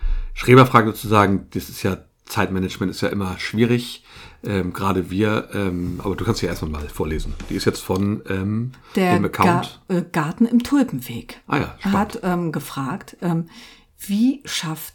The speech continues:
Speaker 2: ihr das eigentlich zeitlich? Familie, Job, Garten, Internetaktivitäten.
Speaker 1: Gut.
Speaker 2: Ja.
Speaker 1: Zähl mal auf. Also Familie haben wir.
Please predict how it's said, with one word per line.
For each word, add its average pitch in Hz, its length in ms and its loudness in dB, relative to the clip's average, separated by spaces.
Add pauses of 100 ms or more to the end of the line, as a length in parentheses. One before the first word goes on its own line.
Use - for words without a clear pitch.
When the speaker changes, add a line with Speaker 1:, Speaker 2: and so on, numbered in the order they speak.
(100)
Speaker 2:
ihr 208 200 -2
das 254 280 -4
eigentlich 156 520 -4
zeitlich? 196 760 -4 (120)
Familie, 175 960 -2 (160)
Job, 143 460 -6 (380)
Garten, 151 600 -4 (640)
Internetaktivitäten. 135 920 -8 (460)
Speaker 1:
Gut. - 260 -10 (180)
Speaker 2:
Ja. 180 180 6
Speaker 1:
Zähl 117 160 8
mal 90 100 0
auf. 123 260 0
Also 101 460 0
Familie 104 420 4
haben 85 120 -6
wir. 71 220 -8